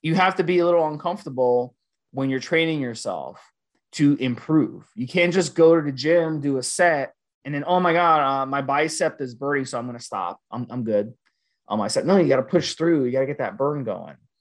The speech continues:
So you gotta push yourself a little bit. So it's, I, I think it all, all factors in for sure. But the sense of accomplishment of making progress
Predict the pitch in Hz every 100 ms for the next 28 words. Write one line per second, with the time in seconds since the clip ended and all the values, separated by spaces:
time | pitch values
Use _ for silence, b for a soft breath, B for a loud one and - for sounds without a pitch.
0 | _ _ _ _ - 135 131 170 160 127
1 | - 117 113 113 127 117 101 95 - 110
2 | 110 - 143 107 151 165 208 190 160 170
3 | 175 _ _ _ - 139 160 160 - 156
4 | 143 139 127 123 131 123 110 113 135 113
5 | 98 98 135 139 - 214 214 202 160 -
6 | - 175 196 185 151 - 123 120 107 _
7 | _ _ _ _ 135 139 127 123 123 _
8 | _ - 147 160 160 147 - - 131 147
9 | 127 107 98 - -